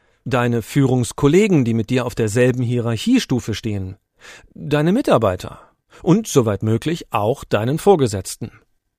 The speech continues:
Wichtigstes Ziel bei allen diesen Personengruppen ist es, gemeinsame Interessen zu finden.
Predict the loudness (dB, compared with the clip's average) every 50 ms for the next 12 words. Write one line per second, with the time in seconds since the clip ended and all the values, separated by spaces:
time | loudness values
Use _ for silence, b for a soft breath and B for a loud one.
0 | _ _ _ -4 -2 -2 -2 -6 -10 -12 -8 -8 -8 -8 -6 -4 -2 0 2 2
1 | 0 0 0 -2 -2 -2 -2 -2 -2 0 0 0 0 -2 -2 -2 -4 -4 -4 -2
2 | 0 0 2 2 2 2 0 -2 -2 -2 -4 -4 -4 -6 -6 -4 -4 -4 -4 -4
3 | B B B B B B B B _ 2 4 4 4 4 4 2 2 2 2 0
4 | 0 -2 -4 -4 -2 0 0 0 0 0 -2 -4 -2 -2 -4 -2 -2 -2 -2 -2
5 | -4 -8 -12 -14 -14 -16